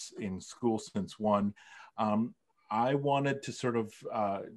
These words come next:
just reflect and see if you guys had any sort of final words about this issue of rapids, because what I'm hearing is rapid for,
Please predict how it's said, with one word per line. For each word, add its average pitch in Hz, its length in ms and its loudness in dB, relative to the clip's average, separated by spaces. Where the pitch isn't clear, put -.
just - 260 -8
reflect 131 640 0
and 107 200 2
see 131 220 -6
if 127 160 -8
you 123 80 -2
guys 117 220 0
had 107 160 -2
any 107 200 2
sort - 380 -4
of 98 100 -4
final 127 480 0
words 110 600 2
about 117 320 -2
this 127 200 -4
issue 135 320 0
of 101 140 -2
rapids, 101 720 0
because 110 300 -4
what 117 180 0
I'm 156 260 2
hearing 107 640 -2
is 92 520 -2
rapid 120 540 0
for, 131 340 0